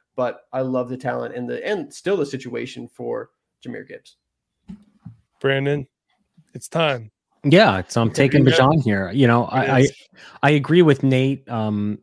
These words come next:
Speaker 3: who, one of his comments earlier in the show, um, just mentioned that, you know, if you don't have one of the top guys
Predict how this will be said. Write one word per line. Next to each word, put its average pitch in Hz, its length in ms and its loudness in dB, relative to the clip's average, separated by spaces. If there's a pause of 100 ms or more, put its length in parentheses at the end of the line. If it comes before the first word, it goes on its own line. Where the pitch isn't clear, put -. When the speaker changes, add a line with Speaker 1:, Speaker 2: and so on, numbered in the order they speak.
Speaker 3:
who, 95 360 -10
one 117 200 -6
of 113 40 -6
his 107 140 -8
comments 104 460 -10
earlier 101 400 -12
in 95 80 -14
the 92 80 -14
show, 95 500 -12
um, 92 420 -16 (120)
just 104 200 -12
mentioned - 360 -10
that, 87 160 -10
you 92 80 -10
know, 87 60 -8
if - 60 -12
you 113 60 -6
don't 107 140 -4
have 98 120 -6
one 101 80 -6
of 95 60 -8
the 92 60 -8
top 90 320 -10
guys 87 520 -8